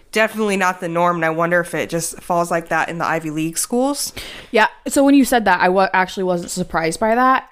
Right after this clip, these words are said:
Speaker 2: In my head, it just makes more sense that those Ivy League schools are gonna be for the doctoral students, because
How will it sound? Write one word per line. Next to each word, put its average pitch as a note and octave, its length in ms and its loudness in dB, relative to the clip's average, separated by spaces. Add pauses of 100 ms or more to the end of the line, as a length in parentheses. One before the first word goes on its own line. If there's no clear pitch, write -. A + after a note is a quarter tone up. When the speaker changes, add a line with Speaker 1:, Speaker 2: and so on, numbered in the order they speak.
(120)
Speaker 2:
In G3+ 140 2
my F#3 160 2
head, F#3 260 0
it E3+ 80 -8
just F3 180 -6
makes F3 240 -4
more F3 160 2
sense F3+ 320 0
that F3+ 160 -2
those E3+ 260 2
Ivy E3+ 360 0
League E3+ 240 0
schools D#3+ 420 -2
are E3 100 0
gonna E3 280 0
be D#3 180 0
for D#3 500 0 (460)
the F3+ 100 2
doctoral D#3+ 500 2
students, D#3 380 -2
because E3 600 0